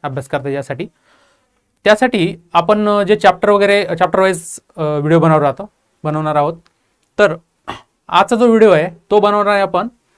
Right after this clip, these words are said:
संख्याशास्त्र या, अ, प्रकरणावर विचारले जाणारे प्रश्न. तर ते प्रश्न कसे विचारतात, प्रश्न, अ,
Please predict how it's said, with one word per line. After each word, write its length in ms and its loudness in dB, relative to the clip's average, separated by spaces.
संख्याशास्त्र 760 0
या, 220 4
अ, 300 -4
प्रकरणावर 480 0
विचारले 300 0
जाणारे 240 2
प्रश्न. 340 -4
तर 100 -12
ते 60 2
प्रश्न 340 -4
कसे 280 -2
विचारतात, 380 -4
प्रश्न, 280 -2
अ, 360 0